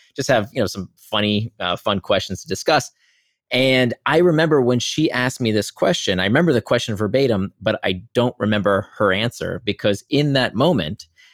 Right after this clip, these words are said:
I started to look at my phone and I just had to check this one quick thing on my device. And by the time I looked up, she was gone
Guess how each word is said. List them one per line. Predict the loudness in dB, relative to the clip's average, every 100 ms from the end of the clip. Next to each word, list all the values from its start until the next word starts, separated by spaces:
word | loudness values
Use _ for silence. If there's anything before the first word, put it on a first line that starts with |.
| _ -2
I | 2
started | 2 2 2 2
to | 0
look | 0 2
at | 2
my | 0
phone | 0 2 2 2 2
and | 0 0
I | 0
just | 0 0
had | -2
to |
check | 0 -2
this | -2 -2
one | 2 2 2
quick | 2 0
thing | 2 4 4 2
on | 0 0
my | 0
device. | 0 2 2 2 -2 -8 -4 -4 -4 -12 -2
And | 0
by | 2
the | 2
time | 2 0 2
I | 2
looked | 2 2
up, | 2 2
she | -2 -2
was | -2
gone | -2 -2 -2 -6